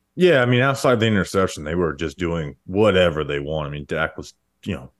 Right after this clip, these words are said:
eleven point five yards per attempt, <laughs> you know, on, on thirty-five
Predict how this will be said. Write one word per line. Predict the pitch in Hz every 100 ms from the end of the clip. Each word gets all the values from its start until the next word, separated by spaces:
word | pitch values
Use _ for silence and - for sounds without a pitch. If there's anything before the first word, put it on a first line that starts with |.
| -
eleven | 82 85 87 90
point | 82 - 82
five | - 87 78 76
yards | 76 78 76 78
per | - - 76
attempt, | 71 - 69 69 - _ _ _ _
<laughs> | - - _ - -
you | 143
know, | 80 76
on, | 90 87 87
on | 104 -
thirty-five | - 123 110 - 95